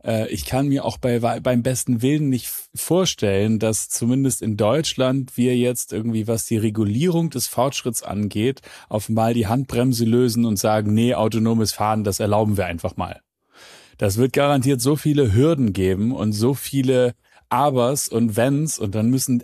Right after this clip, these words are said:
alle Straßen erstmal aufgerüstet werden und dann,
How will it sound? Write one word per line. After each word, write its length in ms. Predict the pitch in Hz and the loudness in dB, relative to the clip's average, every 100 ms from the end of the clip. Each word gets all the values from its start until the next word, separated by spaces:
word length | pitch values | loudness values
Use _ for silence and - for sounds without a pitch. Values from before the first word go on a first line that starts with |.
| - | -2
alle 340 | 127 160 165 | 0 2 2
Straßen 540 | 151 - 127 139 139 143 | 0 -4 -2 -2 -2 -2
erstmal 320 | 117 123 135 | -2 -2 -2
aufgerüstet 840 | 131 139 - 131 117 117 - 110 110 | -2 -2 -2 -2 0 -2 -4 -4 -2
werden 400 | 104 107 110 107 | 0 0 -2 -4
und 180 | 110 | -2
dann, 280 | 113 110 110 | 0 0 -2